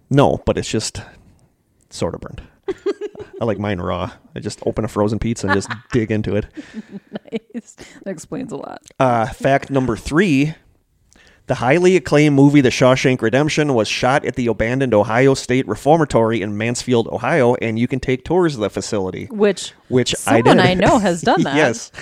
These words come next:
Speaker 1: Uh,
Speaker 2: With
Speaker 1: Barry,
Speaker 2: Barry,
Speaker 1: with
Speaker 2: yeah.
Speaker 1: Barry, that we always talk about. Barry, me, and Matt, uh, ex old member from our ghost hunting group, went there and did the overnight stay and everything, and it was amazing. It was so cool.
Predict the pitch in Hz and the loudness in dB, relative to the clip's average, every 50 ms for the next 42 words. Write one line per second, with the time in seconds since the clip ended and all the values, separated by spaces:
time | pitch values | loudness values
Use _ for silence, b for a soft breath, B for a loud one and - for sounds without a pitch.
0 | B B B B B B - 131 123 120 120 120 - 120 123 127 147 175 196 180 | B B B B B B 0 2 2 2 0 0 0 2 4 6 6 6 6 6
1 | 175 180 202 269 330 147 156 196 196 151 131 127 123 127 143 156 139 123 120 120 | 4 2 2 0 4 4 4 6 6 4 4 6 6 6 4 6 4 4 4 4
2 | 117 113 117 127 127 - - - 113 110 120 - 131 143 147 131 98 - 113 123 | 4 4 4 4 2 0 -2 -2 0 0 0 2 2 2 2 2 2 0 0 2
3 | 139 151 151 139 123 131 131 131 131 - 117 120 104 101 113 123 127 113 113 - | 2 0 0 -2 -2 0 0 0 -2 -2 -2 -4 -2 -2 0 0 2 2 0 -2
4 | _ _ _ _ - 113 87 71 69 - - - - - - - - - - - | _ _ _ _ -2 -2 0 0 -2 -4 -6 -6 -4 -4 -4 -4 -4 -6 -6 -6
5 | - _ - 135 117 123 120 120 123 117 113 - 120 107 98 95 - 156 202 - | -8 _ -2 0 0 2 0 0 0 0 -2 -2 -2 -4 -2 2 4 2 4 4
6 | 147 123 110 104 - 90 104 101 101 - b b b b b b b b b b | 0 -4 -4 -4 -2 -2 -2 -2 -4 -8 b b b b b b b b b b
7 | 127 131 123 120 - 123 120 113 113 113 - - 113 107 101 123 113 117 123 71 | 2 2 2 2 2 2 2 4 4 2 0 -2 -4 -2 -2 -2 0 0 2 4
8 | 95 117 104 120 113 107 107 110 - - - - 110 104 104 107 101 76 95 107 | 4 2 2 2 0 0 -2 -2 -4 -6 -4 -2 0 0 0 0 -2 -2 -2 -4
9 | 104 104 107 - 110 110 104 104 101 92 85 85 98 98 90 95 95 92 92 98 | -2 -4 -4 -2 -2 -2 -2 -2 -2 -2 -2 -2 -2 -4 -6 -12 -12 -14 -12 -10
10 | 104 101 98 92 82 85 - - 127 123 104 - - - 135 123 120 - - 135 | -10 -10 -10 -10 -10 -10 -8 -4 -2 -2 -2 -2 0 0 0 0 0 0 0 2
11 | 117 98 87 107 b | 2 2 0 -2 b